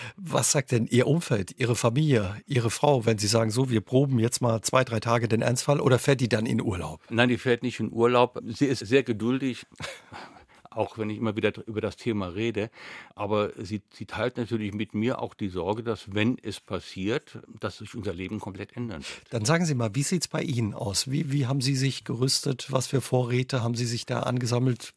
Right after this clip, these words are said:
Speaker 2: Also, zunächst mal haben wir denn das Glück, wir wohnen in einem Haus mit einer Zisterne. Das heißt, im Augenblick, äh, sind rund fünftausend Liter Wasser drin. Kann ich wohl nicht als Trinkwasser, äh, verwenden,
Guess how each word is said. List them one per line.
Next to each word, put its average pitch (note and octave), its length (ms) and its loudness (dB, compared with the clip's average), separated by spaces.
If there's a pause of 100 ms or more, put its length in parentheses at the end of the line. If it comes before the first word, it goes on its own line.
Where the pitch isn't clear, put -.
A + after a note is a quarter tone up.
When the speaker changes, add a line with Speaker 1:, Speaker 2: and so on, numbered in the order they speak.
(140)
Speaker 2:
Also, A#2+ 200 2 (340)
zunächst C#3+ 400 2
mal C3+ 320 4
haben C#3 260 4
wir A#2 120 6
denn A2 560 2
das - 200 -6
Glück, - 480 -2 (180)
wir G2 280 -10
wohnen F#2+ 560 -4 (340)
in - 40 -16
einem G2 200 -8
Haus G#2 320 -2
mit A2+ 180 -2
einer G2+ 240 -2
Zisterne. G#2+ 600 0 (580)
Das - 180 -8
heißt, A2 280 0
im A2+ 120 -6
Augenblick, G#2+ 600 -2
äh, A2+ 140 -2 (180)
sind G#2+ 140 -6
rund G#2+ 200 -2
fünftausend G2+ 600 -4
Liter F#2+ 280 -2
Wasser F#2 240 -4
drin. - 280 -14 (480)
Kann B2+ 180 4
ich G2+ 180 -4
wohl G#2 100 2
nicht A2 160 0
als - 140 -6
Trinkwasser, C#3 640 0
äh, C3+ 140 -10
verwenden, C3 580 -2